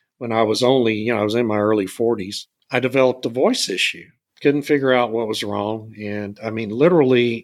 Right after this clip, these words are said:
I would get to the end of the day. I talked so much. I would get to the end of the day, and I was physically exhausted because it had become such a strain to speak. And so much of my job was on the phone.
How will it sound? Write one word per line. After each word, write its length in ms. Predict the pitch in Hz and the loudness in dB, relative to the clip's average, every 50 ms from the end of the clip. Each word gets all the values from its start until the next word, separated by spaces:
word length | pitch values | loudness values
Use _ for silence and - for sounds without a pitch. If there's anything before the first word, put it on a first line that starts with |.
| - - | -4 -4
I 60 | 120 | -2
would 160 | 107 107 101 | -2 -2 0
get 180 | 107 147 156 156 | 0 0 0 2
to 100 | - 156 | 2 2
the 160 | 131 123 123 | 2 2 2
end 100 | 131 127 | 2 2
of 80 | 113 101 | 0 0
the 80 | 104 | 0
day. 260 | 101 117 113 107 101 92 | -2 -2 0 0 0 -2
I 60 | 92 | -4
talked 300 | - - 139 143 143 - | -2 0 0 0 0 -2
so 120 | - 123 | -4 -4
much. 380 | 110 110 104 107 104 - - _ _ _ _ - - - - _ _ - | -4 -4 -4 -6 -8 -10 -14 _ _ _ _ -20 -20 -20 -20 _ _ -18
I 60 | 113 | -14
would 140 | 104 104 101 | -14 -4 0
get 180 | 135 175 180 | 0 0 0
to 100 | - 180 | 0 0
the 160 | 156 147 143 143 | 0 2 2 2
end 120 | 143 135 | 4 4
of 120 | 135 123 | 2 2
the 60 | 117 123 | 0 -2
day, 500 | 110 123 117 117 113 113 113 113 113 113 | 0 0 2 2 2 2 0 -2 -4 -6
and 400 | 107 107 113 113 110 110 107 101 _ - | -6 -4 -4 -4 -4 -4 -6 -10 _ -6
I 160 | 131 139 156 | -2 -2 -2
was 260 | 151 135 113 101 - | -2 -4 -6 -6 -8
physically 680 | - - - - 170 175 156 180 147 - - 147 135 131 | -10 -8 -2 0 0 0 0 0 -4 -2 -2 -2 0 0
exhausted 760 | 127 117 113 117 127 127 127 135 127 - - - 107 95 98 | -2 -2 -2 -2 0 2 2 2 0 -2 -6 -6 -8 -8 -6
because 420 | 104 107 - - - 120 110 104 117 | -8 -10 -6 -2 0 0 0 0 -2
it 720 | 113 - _ _ _ _ _ _ _ _ _ _ - 113 | -6 -8 _ _ _ _ _ _ _ _ _ _ -2 -2
had 160 | 127 120 113 | -2 0 -2
become 380 | 117 113 104 - 143 147 143 131 | -4 -8 -6 -2 -2 0 0 0
such 280 | - - 123 - - | -2 -4 -4 -4 -4
a 40 | - | -4
strain 460 | - - - - 170 185 160 135 123 | -4 -4 -2 -2 -2 0 0 -2 -2
to 80 | 104 98 | -2 -2
speak. 540 | - - - - 254 247 170 - _ - - _ _ _ _ _ _ _ - | -2 0 0 2 0 0 0 -2 _ -20 -20 _ _ _ _ _ _ _ -8
And 180 | 123 120 113 - | -6 -4 -2 0
so 140 | - 143 131 | 0 2 2
much 240 | 131 135 131 - | 2 2 2 0
of 60 | 127 117 | 0 0
my 100 | 110 101 | 0 0
job 320 | 101 165 160 170 139 110 | 2 2 4 4 4 2
was 160 | 110 104 107 | 0 -2 -2
on 100 | 113 107 | -2 -4
the 80 | 104 101 | -4 -4
phone. 320 | - - 185 208 226 - | -2 0 0 0 0 -2